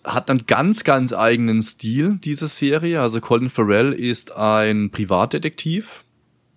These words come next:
und hat einen sehr, sehr guten Ruf und wird halt immer von sehr mächtigen Personen angeheuert, um vermisste Personen zu finden. Und in dieser Serie wird er angeheuert von einem Hollywood-Produzent, von einer Hollywood-Legende,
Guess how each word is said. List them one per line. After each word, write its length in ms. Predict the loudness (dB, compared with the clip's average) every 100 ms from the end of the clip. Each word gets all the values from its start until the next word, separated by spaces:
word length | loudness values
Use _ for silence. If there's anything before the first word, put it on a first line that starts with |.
| _ -20 -12
und 640 | 0 2 2 2 -2 -2 0
hat 160 | 0
einen 280 | 2 2 2
sehr, 180 | 4 4
sehr 100 | 2
guten 240 | -2 -4
Ruf 320 | -2 -2 -2 0
und 100 | 0
wird 120 | 0
halt 160 | -2 -2
immer 220 | 0 0
von 180 | 0 0
sehr 160 | 2
mächtigen 460 | 2 2 -2 -4 -2
Personen 440 | -2 -2 0 0 0
angeheuert, 580 | 0 -2 -2 0 0
um 260 | 0 0 -2
vermisste 400 | -2 0 0 -2
Personen 480 | -2 -2 0 0 0
zu 120 | -2
finden. 460 | 0 0 0 -4 -4 -12 -18 -18 -20 -10
Und 460 | 2 4 6 4 0
in 280 | 0 0 0
dieser 380 | -2 2 2 2
Serie 440 | 2 2 4 2
wird 120 | 0
er 80 | -2
angeheuert 500 | 0 0 4 4 2
von 200 | 0 2
einem 760 | 2 2 2 0 0 0 -2 0
Hollywood-Produzent, 1700 | 0 2 0 -4 -4 -8 -8 -12 -20 _ _ -4 -2 -2 -2 -2 -2
von 100 | -2
einer 160 | 0 2
Hollywood-Legende, 880 | 2 0 -2 -4 -2 -2 0 -2